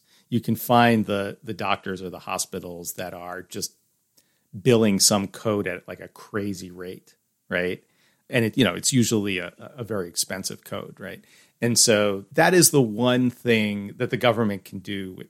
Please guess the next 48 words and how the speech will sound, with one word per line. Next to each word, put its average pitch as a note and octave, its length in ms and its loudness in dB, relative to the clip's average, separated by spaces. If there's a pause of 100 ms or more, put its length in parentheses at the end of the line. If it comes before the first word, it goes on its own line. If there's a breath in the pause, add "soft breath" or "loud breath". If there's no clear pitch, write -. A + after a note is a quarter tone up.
with, G#2 180 -16 (200)
with G#2 160 -14
codes. F#2+ 340 -12
And C#3 120 6
when, C#3+ 260 6
and C#3 100 6
when C#3 160 8
we D3+ 120 6
bring C#3+ 240 4
a A2 40 2
case - 360 2
like G2 160 0
that, G2 180 -6
the G2+ 80 -16
first - 300 0
thing G#2 160 -4
the F#2+ 40 -12
Department G2 380 -8
of F#2 80 -10
Justice F#2 380 -12
does G#2+ 480 -4 (320 soft breath)
is F#2+ 160 -4
they G2+ 100 0
pull G#2+ 340 -4
that F#2 220 -4
claims G2 340 -10
data F2+ 300 -8
and F2+ 140 -16
look C3+ 260 -2
at F2+ 200 0
it. F2+ 200 -12 (460)
It B2 160 2
doesn't E3 380 6
tell - 240 0
them C#3 160 4
whether A#2+ 300 2
there's G#2+ 260 -2
actual A#2+ 420 -6
fraud C#3 380 4
occurring, G2+ 400 -4
because A2 320 -2
sometimes C#3 600 2
there A#2 180 2
are A2 200 0
real A2+ 280 -2
reasons A2 440 2
why F2+ 140 -4
you, F#2 200 -6